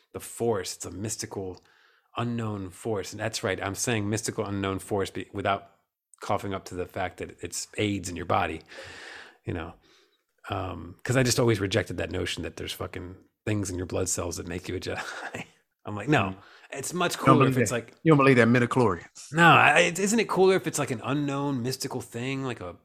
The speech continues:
Speaker 1: you know, we don't know what it is? Isn't that cooler than it being like, "It's in the blood"? Like, I don't know. What do you
Speaker 2: Mm.
Speaker 1: think?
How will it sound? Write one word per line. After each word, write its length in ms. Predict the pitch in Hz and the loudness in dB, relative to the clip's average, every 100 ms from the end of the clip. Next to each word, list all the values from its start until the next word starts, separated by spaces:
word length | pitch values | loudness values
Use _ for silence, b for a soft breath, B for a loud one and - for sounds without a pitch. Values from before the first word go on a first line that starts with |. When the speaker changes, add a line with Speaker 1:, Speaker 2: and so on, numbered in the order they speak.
| _ | _
Speaker 1:
you 100 | 127 | -12
know, 440 | 95 87 98 107 104 _ _ _ _ - 98 | -10 -10 -12 -12 -16 _ _ _ _ -16 -8
we 120 | 110 | -2
don't 220 | 120 101 | -2 -2
know 160 | 95 107 | -2 0
what 180 | 131 139 | 2 2
it 100 | 139 | 2
is? 320 | 143 147 139 | 2 0 -4
Isn't 160 | 135 180 | -4 -4
that 140 | 151 | -4
cooler 420 | - 139 160 160 143 | -2 -2 0 0 0
than 140 | 110 | 0
it 120 | 107 | -2
being 220 | 101 110 104 | -4 -2 -2
like, 300 | 98 87 - _ _ _ | -4 -8 -16 _ _ _
"It's 100 | - | -6
in 100 | 85 | -6
the 80 | - | -6
blood"? 500 | - 82 87 73 - - _ _ _ _ _ _ _ _ _ _ - | -2 0 0 -2 -6 -14 _ _ _ _ _ _ _ _ _ _ -18
Like, 120 | 110 | -12
I 40 | 113 | -6
don't 140 | 123 | -4
know. 240 | 113 82 78 _ _ _ _ _ _ - | -4 -6 -12 _ _ _ _ _ _ -6
What 120 | 131 | -4
do 60 | |
you 60 | 107 | -2
Speaker 2:
Mm. 100 | 87 | -6
Speaker 1:
think? 200 | 87 | -12